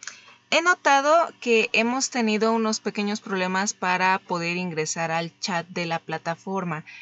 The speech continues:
Entonces, pues, este pequeño video es para mostrarles cómo sí se puede y cómo ustedes pueden ingresar a nuestra plataforma de nuestras videoconferencias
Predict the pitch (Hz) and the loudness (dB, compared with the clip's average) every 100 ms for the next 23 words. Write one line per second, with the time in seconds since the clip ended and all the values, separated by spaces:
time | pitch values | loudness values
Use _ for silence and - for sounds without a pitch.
0 | - 190 185 196 214 - 156 - 151 175 | -8 -6 -2 -2 -2 -2 -4 -2 -4 -4
1 | - 175 175 175 175 170 170 170 160 - | -6 -6 -6 -6 -4 -4 -4 -2 -4 -4
2 | 165 151 147 151 - 175 165 165 185 - | -4 -4 -4 -8 -6 -6 -4 -6 -6 -6
3 | 175 175 - - 202 196 214 - 185 180 | -4 -4 -2 -2 -2 -2 -4 -4 -2 -2
4 | 185 185 180 180 - 170 170 - 180 170 | -4 -4 -4 -6 -6 -6 -6 -6 -6 -4
5 | 170 - - - 190 185 185 185 175 170 | -6 -8 -16 -8 -4 -4 -4 -4 -4 -4
6 | 170 165 165 156 156 160 160 160 156 147 | -6 -8 -8 -8 -8 -8 -6 -6 -6 -8
7 | - 131 131 - 151 151 151 - 139 139 | -8 -8 -8 -8 -8 -4 -4 -6 -10 -8
8 | 147 151 185 254 | -8 -6 -4 -6